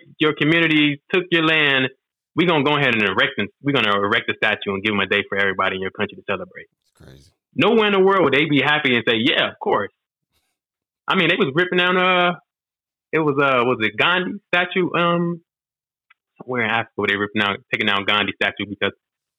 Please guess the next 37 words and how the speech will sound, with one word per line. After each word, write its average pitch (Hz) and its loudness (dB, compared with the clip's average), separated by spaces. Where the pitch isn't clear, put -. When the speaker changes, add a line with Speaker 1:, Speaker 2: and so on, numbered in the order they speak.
Speaker 1:
he 127 -2
had 117 0
Speaker 2:
Yeah. 101 -10
Speaker 1:
some 107 -4
very 107 0
bigoted, 123 0
you 151 0
know, 113 0
Speaker 2:
Yeah, 95 -16
Speaker 1:
viewpoint. 127 -2
Speaker 2:
yeah, - -20
he 87 -20
wasn't, 95 -20
he 98 -20
wasn't, 107 -20
Speaker 1:
Yeah. - -6
Speaker 2:
he 101 -14
wasn't 101 -10
all 98 -8
that 101 -12
bag 92 -14
of 85 -18
chips. 101 -16
Speaker 1:
He 185 -2
Speaker 2:
Same, 196 0
Speaker 1:
wasn't, - -2
Speaker 2:
same - -16
with - -2
Mother 403 2
Speaker 1:
exactly. - -2
Speaker 2:
Teresa. 110 -16
Same, 95 -20
it's 87 -18
the, - -20
the, - -20
Speaker 1:
Yeah. 127 2
Speaker 2:
the - -18